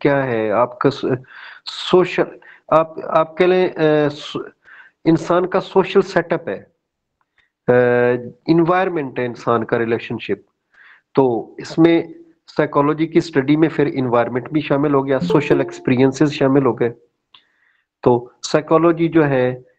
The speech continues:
वो study of soul है, psychology study of thinking process है, study of mind है, study of behavior है, study of past experiences है,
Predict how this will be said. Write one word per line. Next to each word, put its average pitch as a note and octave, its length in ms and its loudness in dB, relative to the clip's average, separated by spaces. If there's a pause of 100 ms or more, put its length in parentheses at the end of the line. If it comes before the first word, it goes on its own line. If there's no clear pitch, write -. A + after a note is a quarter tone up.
(160)
वो D3 80 0
study C#3 400 0
of D3 100 0
soul C#3 440 2
है, A#2+ 240 -6 (280)
psychology B2+ 680 0
study B2+ 460 0
of C3 80 0
thinking D3 760 -2
process B2+ 420 0
है, A#2+ 160 -2 (400)
study C3 360 0
of C#3 100 2 (220)
mind C#3 280 2
है, A2+ 280 -2 (280)
study C#3 380 -2
of C3+ 100 2 (160)
behavior B2+ 520 2
है, G#2+ 340 -10 (480)
study C3 400 -2
of A#2+ 160 4 (840)
past C3+ 440 0
experiences B2+ 800 -2
है, A2+ 260 -2